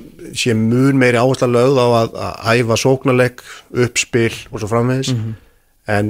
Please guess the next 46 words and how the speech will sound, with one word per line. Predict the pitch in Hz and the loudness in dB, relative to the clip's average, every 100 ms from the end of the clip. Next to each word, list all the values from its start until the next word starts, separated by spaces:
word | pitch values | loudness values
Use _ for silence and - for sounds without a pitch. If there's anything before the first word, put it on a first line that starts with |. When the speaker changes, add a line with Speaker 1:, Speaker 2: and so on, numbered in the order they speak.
| - | -2
Speaker 1:
en | 110 107 | -4 0
hvernig | 131 143 - | 0 0 0
stendurðu | 139 135 - 117 | 0 0 -2 0
þegar | 110 113 | 0 0
þú | 113 | 0
ert | 107 | -2
að | 120 | -2
fá | 110 98 | -4 -4
kross? | 101 85 - | -6 -4 -6
Hvernig | - 110 117 | -6 -6 -4
stendurðu | 127 117 117 113 | -2 -2 -2 -4
þegar, | 110 107 104 | 0 0 0
þú | 101 107 | -4 -10
veist, | 107 - | -12 -6
hvert | 135 - | -4 -4
ertu | 123 117 | -4 -2
að | |
fara | 120 | -2
að | |
skalla | - 117 113 | -2 0 0
boltan? | 104 98 - 92 | 0 -4 -6 -6
Hvernig | 113 131 117 | -4 -4 -2
samst-, | 120 117 - - - | -2 -2 -8 -10 -4
samstarfa | 127 117 117 113 | -4 -2 0 0
milli | 117 113 | 0 -2
markmanns | 113 110 123 120 113 | -2 -2 0 0 0
og, | 107 | -2
Speaker 2:
Einmitt. | 107 | -4
Speaker 1:
og, | 101 104 104 | -6 -6 -6
og | 104 - | -6 -2
varnarlínu? | 110 110 98 90 82 - | -2 -2 -2 -4 -8 -10
Þú | |
veist, | - | -6
þetta | 131 - | -4 -2
er | - | 0
bara | 139 | 0
eitthvað | 135 127 | 0 0
sem | 143 127 | 2 2
að, | 123 127 - - - - - - | 0 -2 -14 -20 -20 -20 -20 -6
eh, | 113 110 120 | 0 2 2
ég | 123 | 2
fór | 131 | 2
að | 123 | 4
horfa | 135 131 | 4 4
á, | 131 | 2
á | 135 | 2